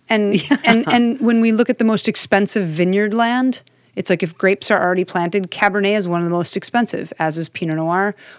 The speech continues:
Speaker 1: Why? Because you can make it for eight dollars, and actually, really, that cost of that's probably, like, fifty cents. I mean, you can make really bad and a lot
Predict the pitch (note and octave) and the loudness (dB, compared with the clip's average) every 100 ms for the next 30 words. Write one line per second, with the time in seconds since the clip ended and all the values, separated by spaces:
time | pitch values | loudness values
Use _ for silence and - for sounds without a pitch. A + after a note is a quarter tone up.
0 | - E3+ E3 G3 A#3 - _ _ - F#3+ | -2 2 2 2 0 -6 _ _ -4 -4
1 | F3+ F3+ E3 D#3 - G3 - G#3 G3+ G3+ | 2 0 0 -4 -2 -2 0 0 2 0
2 | - - F3+ E3+ F3+ G3 G#3+ A3+ A#3 B3 | -4 -2 0 0 0 -2 2 2 4 0
3 | B3+ - - _ _ _ _ _ _ _ | 0 -2 -8 _ _ _ _ _ _ _
4 | _ - F3 F3+ F3+ - F#3+ F3+ F3+ - | _ -2 0 2 2 2 2 2 0 -6
5 | _ _ _ _ - E3+ F3+ F#3+ F#3+ E3+ | _ _ _ _ -2 2 4 4 2 2
6 | E3+ - E3+ D#3+ - E3+ F3+ - - D#3+ | 0 0 0 0 0 2 0 0 0 0
7 | D#3+ D#3+ - - _ _ - - - D#3 | 2 -2 -6 -12 _ _ -6 -4 -2 -2
8 | E3 E3+ F#3+ G3+ G3+ A3 G#3 F3+ E3+ F3+ | -2 -2 0 2 2 4 2 0 0 2
9 | G3 D3 D3 C#3+ D#3+ F#3+ - _ _ _ | 0 0 -2 2 2 2 -2 _ _ _
10 | _ _ _ F#3+ E3 D#3 D#3 | _ _ _ 0 2 2 2